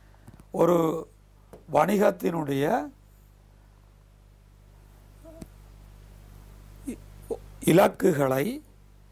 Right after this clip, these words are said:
அவற்றினுடைய குறிக்கோள்களை வெற்றிகரமாக அடைந்து கொள்வதற்கு அந்த நிறுவனத்தினுடைய முகாமைக்கு தேவைப்படும் தகவல்களை வழங்குகின்ற கணக்கீடை நாங்கள்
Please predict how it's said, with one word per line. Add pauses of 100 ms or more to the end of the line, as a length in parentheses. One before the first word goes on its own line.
(280)
அவற்றினுடைய (120)
குறிக்கோள்களை (680)
வெற்றிகரமாக
அடைந்து
கொள்வதற்கு (560)
அந்த
நிறுவனத்தினுடைய (720)
முகாமைக்கு
தேவைப்படும் (420)
தகவல்களை (460)
வழங்குகின்ற
கணக்கீடை
நாங்கள்